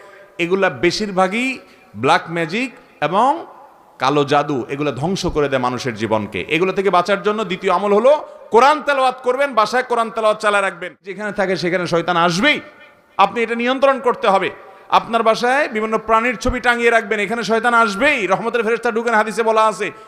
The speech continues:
এখানে আপনার এই অবস্থা হবে। ঘরে ঘরে মানুষ এটা ফিল করছে না,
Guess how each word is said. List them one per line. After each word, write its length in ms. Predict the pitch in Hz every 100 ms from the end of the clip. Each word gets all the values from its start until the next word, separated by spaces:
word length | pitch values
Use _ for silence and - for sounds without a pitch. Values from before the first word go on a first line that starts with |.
| -
এখানে 280 | 190 208 247
আপনার 300 | 214 214 277 277
এই 80 | 190
অবস্থা 300 | 208 208 220
হবে। 180 | 214 180 - - 143
ঘরে 360 | 165 254 330
ঘরে 260 | 269 262 220
মানুষ 260 | 180 226 214
এটা 100 | 208
ফিল 180 | 226
করছে 320 | 214 180 -
না, 100 | 143